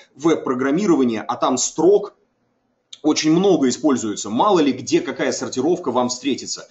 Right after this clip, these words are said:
Ну, в конце концов, вы выгружаете какие-то данные из базы на сайт, и их нужно отсортировать. Второе преимущество C. Я могу, вот я сейчас отсортировал на английском языке слова,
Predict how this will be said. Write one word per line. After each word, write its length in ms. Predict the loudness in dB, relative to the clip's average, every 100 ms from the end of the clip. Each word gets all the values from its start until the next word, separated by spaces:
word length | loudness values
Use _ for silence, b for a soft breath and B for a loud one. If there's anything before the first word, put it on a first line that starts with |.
| B B
Ну, 140 | -8
в 60 | -6
конце 260 | -6 -4 -4
концов, 400 | -4 -4 -6 -4
вы 120 | -4
выгружаете 560 | -2 -2 -2 -4 -4
какие-то 340 | -8 -8 -6 -4
данные 380 | -2 -2 -2 -4
из 120 | -4
базы 340 | -2 -2 -2
на 100 | -6
сайт, 400 | -4 -2 -2 -4 b -6
и 100 | -6
их 140 | -4
нужно 280 | -4 -4 -8
отсортировать. 580 | -8 -10 -8 -8 -8 -14 _ _ _ _ _ _ _ _ _ _ _ _ b b b b
Второе 440 | -12 0 2 4 4
преимущество 1040 | 4 2 2 0 -2 -6 -2 2 0 -2 -8
C. 420 | -6 -6 -10 -16 _ _ _ _ _ _ _
Я 260 | -2 0
могу, 480 | 2 0 0 0 -2
вот 160 | -6 -4
я 100 | -4
сейчас 340 | -4 -4 -4
отсортировал 580 | -4 -8 -6 -4 -2 0
на 120 | -2
английском 400 | -4 -6 -6 -4
языке 340 | -4 -4 -2 -2
слова, 500 | 0 0 -2 -8